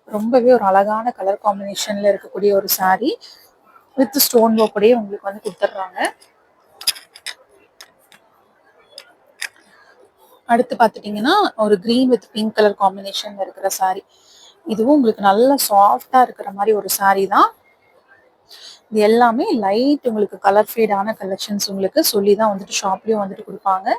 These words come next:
இந்த கலெக்ஷன்ஸ் உங்களுக்கு வேணும்னு நினைக்கிறீங்கன்னா, உடனே வந்துட்டு புக் பண்ணிருங்க. மிஸ் பண்ணாம வந்துட்டு ஷாப்பை விசிட் பண்ணியும் எடுத்துக்கலாம். இல்லைன்னா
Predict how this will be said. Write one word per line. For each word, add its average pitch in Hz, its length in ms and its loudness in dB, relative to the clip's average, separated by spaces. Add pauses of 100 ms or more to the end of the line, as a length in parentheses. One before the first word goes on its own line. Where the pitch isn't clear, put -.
(420)
இந்த 214 200 -2
கலெக்ஷன்ஸ் 220 400 0
உங்களுக்கு 202 240 -2
வேணும்னு 202 360 0
நினைக்கிறீங்கன்னா, 190 420 -6
உடனே 220 580 2
வந்துட்டு 226 300 -4
புக் 202 200 -4
பண்ணிருங்க. 202 500 2 (520)
மிஸ் - 220 -6
பண்ணாம 202 240 0
வந்துட்டு 208 400 -4
ஷாப்பை 202 320 2
விசிட் - 280 -2
பண்ணியும் 214 280 0
எடுத்துக்கலாம். 208 520 2 (380)
இல்லைன்னா 202 320 2